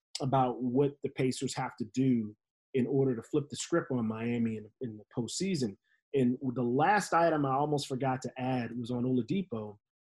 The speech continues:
And, you know, they can't put him, you know, defensively. I-, as good of a team defender as he is, defensively right now, you can't put him on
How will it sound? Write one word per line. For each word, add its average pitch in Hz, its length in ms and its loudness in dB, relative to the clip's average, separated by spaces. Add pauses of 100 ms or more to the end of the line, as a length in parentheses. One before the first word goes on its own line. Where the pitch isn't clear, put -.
(160)
And, 123 380 2 (680)
you 170 80 4
know, 135 260 4 (120)
they 160 160 4
can't 220 400 0
put 175 160 4
him, 120 420 2 (220)
you 139 120 0
know, 110 280 0
defensively. 117 680 -2 (840)
I-, 165 260 2
as 139 140 2
good 170 120 6
of 175 60 4
a 139 60 0
team 170 320 4
defender 131 420 4 (140)
as 117 100 -2
he 120 200 2
is, 117 360 2 (380)
defensively 139 560 2
right 113 240 -2
now, 117 260 -6
you 131 140 -4
can't 139 260 -4
put 139 160 0
him 117 140 2
on 110 260 -6